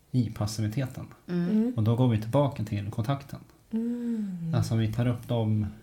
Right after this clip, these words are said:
Speaker 1: frontposition, tittar varandra djupt i ögonen och liksom slappnar av.
Speaker 3: Mm.
Speaker 2: Mm.
Speaker 3: Mm.
Speaker 1: Eh, och det här är ju precis som, eh, eh, som tidigare, eh, som vi har pratat om, att,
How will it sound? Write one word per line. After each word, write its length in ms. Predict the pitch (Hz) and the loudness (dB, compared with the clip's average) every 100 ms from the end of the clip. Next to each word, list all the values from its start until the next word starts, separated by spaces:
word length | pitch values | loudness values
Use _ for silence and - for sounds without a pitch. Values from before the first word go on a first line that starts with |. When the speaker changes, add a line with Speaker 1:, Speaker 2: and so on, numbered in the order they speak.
| - - | -20 -10
Speaker 1:
frontposition, 1040 | - 123 107 - 107 110 110 113 110 107 - | -2 0 0 -2 -2 0 0 2 2 0 -2
tittar 240 | - 107 117 | -2 0 2
varandra 220 | 110 110 | 4 6
djupt 300 | 107 107 107 | 6 4 2
i 20 | |
ögonen 460 | 110 107 104 104 107 | 4 4 4 0 -2
och 160 | 104 | -4
liksom 240 | 120 - 110 - - - _ _ _ - - _ _ _ _ | -6 -6 -8 -8 -12 -14 _ _ _ -20 -20 _ _ _ _
slappnar 380 | - 117 110 107 | -6 -4 0 0
av. 160 | 110 - - _ - | -2 -6 -14 _ 2
Speaker 3:
Mm. 240 | 214 220 - - | 4 4 0 -6
Speaker 2:
Mm. 240 | 202 202 202 - - | -2 0 -2 -6 -6
Speaker 3:
Mm. 240 | 113 107 104 | 0 2 2
Speaker 1:
Eh, 60 | 101 | -2
och 140 | 110 | 0
det 80 | 110 | 4
här 120 | 123 120 | 6 6
är 20 | |
ju 60 | |
precis 480 | 107 110 107 113 - | 2 0 2 0 0
som, 400 | 110 107 101 98 | 2 2 2 0
eh, 240 | 101 98 101 - - _ _ _ _ _ _ _ _ | -2 -2 -4 -6 -14 _ _ _ _ _ _ _ _
eh, 320 | - - - 117 107 - | -10 -10 -8 -8 -10 -8
som 240 | - 110 | -2 0
tidigare, 540 | 107 110 104 120 101 90 - - | 2 2 4 2 0 -4 -10 -12
eh, 260 | - - - | -8 -6 -4
som 140 | - 110 | -2 0
vi 0 | |
har 80 | |
pratat 340 | 107 107 107 107 | 2 2 2 0
om, 140 | 104 | 0
att, 400 | 104 - - - | 0 -4 -8 -18